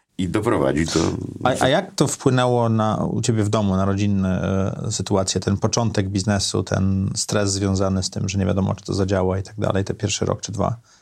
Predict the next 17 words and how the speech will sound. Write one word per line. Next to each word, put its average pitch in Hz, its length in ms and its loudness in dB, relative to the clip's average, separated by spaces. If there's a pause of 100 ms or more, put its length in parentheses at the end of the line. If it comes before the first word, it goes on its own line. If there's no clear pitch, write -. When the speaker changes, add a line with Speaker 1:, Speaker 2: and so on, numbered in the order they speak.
(400)
Speaker 2:
Czy - 100 0
nie 113 80 0
było 113 160 2
takiego 92 280 0
stresu? 90 280 -2
Może 92 140 2
ten 98 120 0
biznes 98 220 0
od 101 80 0
razu 101 160 0
był 104 80 0
sukcesem? 98 540 -2 (760)
Speaker 1:
Nie, 302 500 2
oczywiście 147 360 -2
był 110 260 0
rok 107 300 -4 (120)
na, 87 340 0